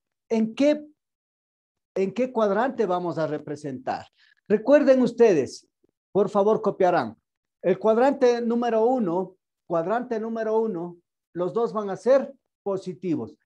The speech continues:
Es decir, la X positiva, la Y positiva. Cuadrante número dos, X negativa, Y positiva. Cuadrante número dos, X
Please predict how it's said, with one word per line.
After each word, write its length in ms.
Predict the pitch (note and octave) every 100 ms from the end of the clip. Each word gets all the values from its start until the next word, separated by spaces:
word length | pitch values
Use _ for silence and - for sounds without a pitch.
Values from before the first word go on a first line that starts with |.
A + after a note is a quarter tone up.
| -
Es 160 | F#3 F#3
decir, 320 | - A3+ D#3+
la 220 | D#3+ G3+
X 240 | B3+ C4+ -
positiva, 680 | B3+ - G3+ - C4 C4+ C4
la 120 | F#3+
Y 200 | F#3 G#3
positiva. 760 | G3+ G3 E3+ - D#3 A2 F2+ _ _ _ _ _ _ _
Cuadrante 600 | - G3 G3 B3 C4 B3
número 420 | A#3 A#3+ A#3+ A#3+ A#3+
dos, 520 | B3+ D#3+ - - _ _ _ _ _ _ _ _ _ _ _ _ _ _
X 440 | G#3 B3+ C4+ A#3+ G#3+
negativa, 840 | G#3 G3 F#3+ A3 C4 C#4+ C#4 C#4 _
Y 280 | F3 F#3 A#3+
positiva. 880 | A#3 A3+ A3 G#3 - G3+ C#3 - - _ _ _ _ _ _ _
Cuadrante 540 | E3 E3 G#3 A#3 A#3
número 360 | G#3+ A3 A3+ A#3
dos, 420 | B3 G3 B2 - _ _ _ _ -
X 680 | G#3+ B3 B3+ A3+ - -